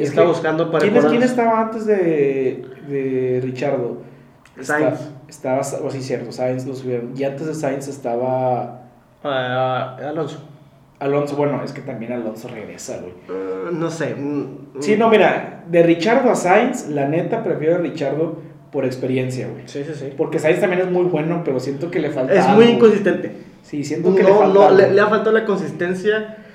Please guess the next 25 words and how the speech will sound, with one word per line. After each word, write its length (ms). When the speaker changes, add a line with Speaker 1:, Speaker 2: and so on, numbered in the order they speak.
Speaker 1:
que 520
sorpre-, 580
que 220
esperemos 560
que 160
consiga. 420
Pero 200
prosiguiendo, 560
prosiguiendo 580
a-, 140
al, 340
al 160
nuevo 180
equipo 840
Aston 340
Speaker 2:
Ah. 40
Speaker 1:
Martin, 360
¿qué, 340
qué, 320
qué, 280
qué, 180
qué 80
opinas? 480
¿Qué 120
opinas 340